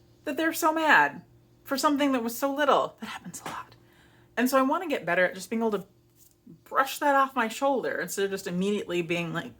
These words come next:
Oh, <laughs> don't, don't hate me. As if their anger is something that will impact me in any way, shape, or form.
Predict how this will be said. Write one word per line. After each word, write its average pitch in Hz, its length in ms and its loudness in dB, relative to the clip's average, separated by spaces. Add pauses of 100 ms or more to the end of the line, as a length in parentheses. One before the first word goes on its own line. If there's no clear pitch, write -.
(120)
Oh, 240 480 0 (320)
<laughs> - 120 -8
don't, - 1500 -8 (380)
don't 302 220 -2
hate 330 360 -6
me. 294 300 -6 (760)
As 220 140 0
if 254 160 -2
their 220 260 6
anger 240 440 2
is 190 200 -2
something 175 380 -6
that 165 280 -4 (1000)
will 254 280 4 (120)
impact 277 600 0
me 196 140 -2
in 190 80 0
any 220 220 0
way, 226 220 2
shape, 233 280 0
or 220 80 2
form. 180 460 2